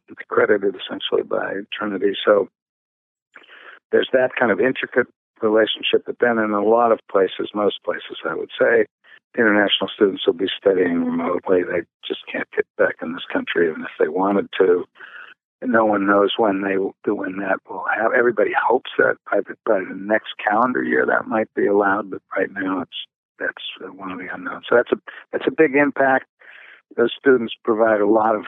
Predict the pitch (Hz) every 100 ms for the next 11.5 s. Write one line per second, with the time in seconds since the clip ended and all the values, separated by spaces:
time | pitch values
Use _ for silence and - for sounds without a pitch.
0 | - - 117 120 120 - 117 104 104 107
1 | 101 95 92 117 113 104 - 104 - 113
2 | 107 - 110 101 98 98 98 123 104 -
3 | 98 107 120 131 - - 113 110 110 110
4 | 107 107 101 - 101 95 - 101 - -
5 | 90 87 87 - _ _ - 92 104 -
6 | 160 160 - - - - - - 117 120
7 | 113 - 156 302 - 123 113 - 113 123
8 | 117 110 - 123 120 117 - - 120 110
9 | - - - 110 107 107 - 110 113 113
10 | _ _ _ _ - - - - 120 120
11 | 107 123 113 101 95